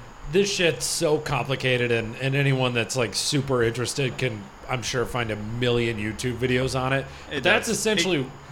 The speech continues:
Speaker 2: it gets very complicated, and I don't even understand the entire process myself. Like, at one
Speaker 1: Yeah.
Speaker 2: point, I watched a video of someone mining a blockchain, or mining with a pencil and paper,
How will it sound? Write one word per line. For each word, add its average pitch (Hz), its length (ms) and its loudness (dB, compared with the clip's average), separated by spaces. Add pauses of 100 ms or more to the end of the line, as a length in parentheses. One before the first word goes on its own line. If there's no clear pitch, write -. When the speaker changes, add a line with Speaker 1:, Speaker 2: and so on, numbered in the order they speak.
(240)
Speaker 2:
it - 40 4
gets 170 200 2
very 143 260 4
complicated, 135 760 2
and 127 100 0
I 143 140 6
don't 143 160 2
even 120 220 0
understand 120 520 0
the 117 80 -4
entire 117 480 0
process 113 640 -4
myself. 110 560 -6
Like, 120 240 -4
at 156 140 2
one 180 160 4
Speaker 1:
Yeah. - 100 -6
Speaker 2:
point, 175 220 4
I 139 160 6
watched 139 540 2
a 117 380 2 (640)
video 127 600 2
of 123 180 0
someone 123 800 -2
mining 135 520 2
a 123 40 -6
blockchain, 120 760 0 (160)
or 143 120 4
mining 143 600 2 (100)
with 127 160 0 (100)
a 131 80 -6
pencil 147 540 -2
and 113 160 -6
paper, 110 380 -8